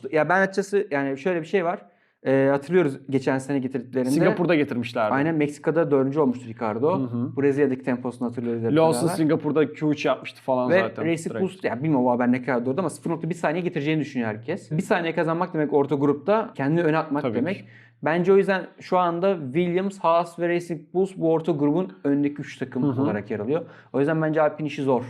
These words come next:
Speaker 1: yani öne atmak
Speaker 2: Hı hı.
Speaker 1: açısından. Aston'la çekişirler bence onlar.
Speaker 2: Gibi. Bakalım Aston'dan orada ne çıkacak ama yani Aston zaten çok kaybettiği için kendi, yani şu an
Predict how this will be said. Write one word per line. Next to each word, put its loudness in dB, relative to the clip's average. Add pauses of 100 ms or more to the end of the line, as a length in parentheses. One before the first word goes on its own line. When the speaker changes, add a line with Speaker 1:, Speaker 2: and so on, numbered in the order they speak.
Speaker 1:
yani -6
öne -6
atmak -8
Speaker 2:
Hı 0
hı. 0
Speaker 1:
açısından. -6 (360)
Aston'la 2
çekişirler -8
bence -8 (100)
onlar. -8 (340)
Speaker 2:
Gibi. 2 (220)
Bakalım 0
Aston'dan 0
orada 2
ne -2
çıkacak -4
ama -2
yani -2
Aston -2
zaten 0
çok -4
kaybettiği 0
için -6
kendi, 0
yani 2
şu 0
an 2